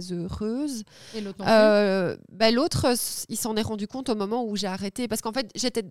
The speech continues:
Speaker 1: de plus en plus mal. Parce que forcément, le, la base du couple, c'est, c'est quand même l'amour, quoi. <laughs> Je sais pas.
Speaker 2: Je pense.
Speaker 1: Et en fait, je ne, je ne ressentais pas ça, mais je restais là-dedans. Et t'imagines, tu rencontres la be-, la, la belle famille,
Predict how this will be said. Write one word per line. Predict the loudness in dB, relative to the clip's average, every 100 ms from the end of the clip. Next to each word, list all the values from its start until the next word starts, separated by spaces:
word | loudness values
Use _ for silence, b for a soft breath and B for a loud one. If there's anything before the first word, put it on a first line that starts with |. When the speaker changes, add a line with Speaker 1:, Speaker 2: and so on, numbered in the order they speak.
| -8
Speaker 1:
de | -2
plus | 0 0
en | 0
plus | 0 0
mal. | 2 2 2 -2
Parce | -4
que | -4 -12 _ _ _ _ _
forcément, | -6 -2 0 0 0 -2 -6 _ _ _ _ -6
le, | -6
la | 0 4
base | 4 2
du | 0
couple, | -4 -4 -4
c'est, | -6 -6
c'est | -4
quand | -2
même | 0
l'amour, | -2 -4 -6 -6
quoi. | 2 2 2
<laughs> | -2
Je | -2
sais | -2
pas. | 0 4
Speaker 2:
Je | 6
pense. | 8 6 6 0 -8 B B B -6
Speaker 1:
Et | -2
en | 0
fait, | 0 -2
je | 0 -2
ne, | 0 2 4 2
je | 0
ne | -2 -2
ressentais | -2 -4 -4 -2 0
pas | 2 2
ça, | 4 2 4
mais |
je | 4 6
restais | 6 4 2 2
là-dedans. | 2 2 0 -2 -10 _ _ _ _ _ _ _ _ _ -4
Et | -2
t'imagines, | 0 2 2 0
tu | -4
rencontres | -8 -8 -8 -6
la | -4
be-, | -4 -2
la, | -2 -2 -2
la | 0
belle | 0 -2
famille, | 0 -2 -2 -4 -6 -8